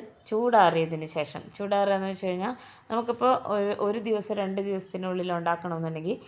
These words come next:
ഇത് ചെറിയൊരു ചൂടിൽ തന്നെ, ആ, നമുക്കിത് ഡ്രൈ ഫ്രൂട്ട്സിലേക്ക് ഒഴിച്ച് കൊടുക്കാം. അതല്ലാന്നുണ്ടെങ്കിൽ നന്നായിട്ട് ചൂടാറിയതിന് ശേഷം നമുക്ക് ഞാനിതിൽ കാണിച്ചു തരാം എത്രമാത്രം ഇതിൽ ഉണ്ടെന്നുള്ളത്. അപ്പോൾ ദാ ഇത്,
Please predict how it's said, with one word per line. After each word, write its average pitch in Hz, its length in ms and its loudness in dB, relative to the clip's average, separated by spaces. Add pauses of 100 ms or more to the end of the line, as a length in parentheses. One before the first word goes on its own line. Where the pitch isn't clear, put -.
(200)
ഇത് 214 200 -2
ചെറിയൊരു 277 480 2
ചൂടിൽ 196 440 -2
തന്നെ, 165 280 0 (480)
ആ, 170 100 -4 (180)
നമുക്കിത് 180 480 0 (260)
ഡ്രൈ 175 220 2
ഫ്രൂട്ട്സിലേക്ക് 170 600 -6
ഒഴിച്ച് 165 280 -4
കൊടുക്കാം. 160 400 0 (380)
അതല്ലാന്നുണ്ടെങ്കിൽ 175 920 2
നന്നായിട്ട് 160 440 -4
ചൂടാറിയതിന് 151 680 -2
ശേഷം 160 360 -4
നമുക്ക് 165 340 -6
ഞാനിതിൽ 156 480 -8
കാണിച്ചു 160 420 -10
തരാം 165 240 -8 (500)
എത്രമാത്രം 165 720 -2 (160)
ഇതിൽ 165 240 -4 (280)
ഉണ്ടെന്നുള്ളത്. 151 720 -6 (380)
അപ്പോൾ - 220 -6
ദാ 160 80 6 (120)
ഇത്, 165 180 -8